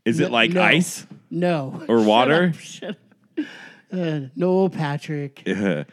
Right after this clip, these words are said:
Speaker 2: If you
Speaker 1: is
Speaker 2: know,
Speaker 1: it
Speaker 2: i-, if you know what that is, that no, Patrick.
Speaker 1: Oh, Patrick.
Speaker 2: You're, you're, you're gonna know that there is no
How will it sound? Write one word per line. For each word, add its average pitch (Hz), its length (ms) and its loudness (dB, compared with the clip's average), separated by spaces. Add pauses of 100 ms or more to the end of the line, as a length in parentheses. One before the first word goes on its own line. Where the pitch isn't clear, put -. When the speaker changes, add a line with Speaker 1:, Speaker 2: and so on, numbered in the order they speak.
Speaker 2:
If 185 180 -4
you 233 80 2
Speaker 1:
is 233 40 0
Speaker 2:
know, 254 260 2
Speaker 1:
it - 120 -12
Speaker 2:
i-, 214 480 -6
if 214 160 -10
you 226 120 0
know 254 200 0
what 214 180 -2
that 165 240 -2
is, 175 280 -2
that 147 260 -10
no, 170 280 0
Patrick. 139 720 -14 (500)
Speaker 1:
Oh, 120 440 4
Patrick. 80 680 -10 (260)
Speaker 2:
You're, 185 220 -2
you're, 175 300 -4 (160)
you're 170 180 -4
gonna 165 300 -2
know 156 420 -2
that 151 320 -10
there 160 160 -2
is 151 220 -4
no 156 320 -4